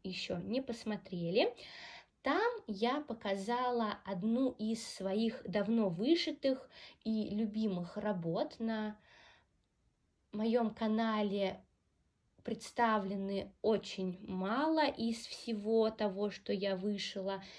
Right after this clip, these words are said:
Сейчас у меня семьсот сорок две готовые вышивки за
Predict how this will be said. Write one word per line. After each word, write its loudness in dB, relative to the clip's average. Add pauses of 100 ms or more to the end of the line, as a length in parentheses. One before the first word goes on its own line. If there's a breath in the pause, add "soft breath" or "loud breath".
(160 loud breath)
Сейчас 0
у -4
меня -2
семьсот -4
сорок -4
две 0
готовые -4
вышивки -6
за -2